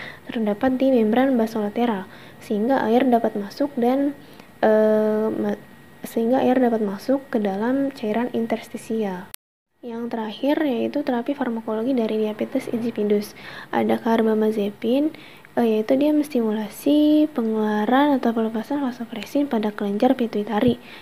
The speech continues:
Yang kedua itu adalah chlorpheniramine, eh, dia itu memungkinkan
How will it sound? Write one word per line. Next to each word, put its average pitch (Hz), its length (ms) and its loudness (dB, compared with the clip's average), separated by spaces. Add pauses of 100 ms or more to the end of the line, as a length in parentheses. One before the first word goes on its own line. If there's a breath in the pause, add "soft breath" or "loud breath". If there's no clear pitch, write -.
(140 loud breath)
Yang 214 160 -2
kedua 208 320 -2
itu 262 160 -2
adalah 240 640 2
chlorpheniramine, 226 960 -2 (800 loud breath)
eh, 220 240 6
dia 208 240 4
itu 208 320 0
memungkinkan 240 560 2